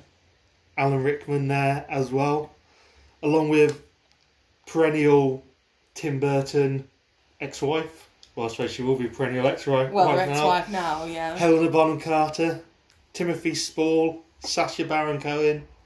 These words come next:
Speaker 1: If that's not a list of actors, I don't know what is.
Speaker 2: You know, sometimes actors act, do not make the film. I'm just gonna
Speaker 1: A list of
Speaker 2: put that
Speaker 1: tal-,
Speaker 2: out there.
Speaker 1: a list of very talented actors there is the point I'm making,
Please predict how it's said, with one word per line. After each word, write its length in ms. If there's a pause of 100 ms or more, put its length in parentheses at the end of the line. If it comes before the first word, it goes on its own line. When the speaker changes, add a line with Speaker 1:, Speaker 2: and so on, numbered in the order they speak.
(720)
Speaker 1:
If 140
that's 300
not 220
a 20
list 340
of 100
actors, 720 (200)
I 100
don't 160
know 100
what 120
is. 400 (1120)
Speaker 2:
You 220
know, 320
sometimes 480
actors 680 (180)
act, 400
do 120
not 380
make 300
the 100
film. 580
I'm 160
just 220
gonna 340 (500)
Speaker 1:
A 80
list 300
of 100
Speaker 2:
put 80
that 100
Speaker 1:
tal-, 220
Speaker 2:
out 220
there. 260
Speaker 1:
a 20
list 240
of 100
very 280
talented 600
actors 500
there 340 (360)
is 200
the 80
point 340
I'm 140
making, 500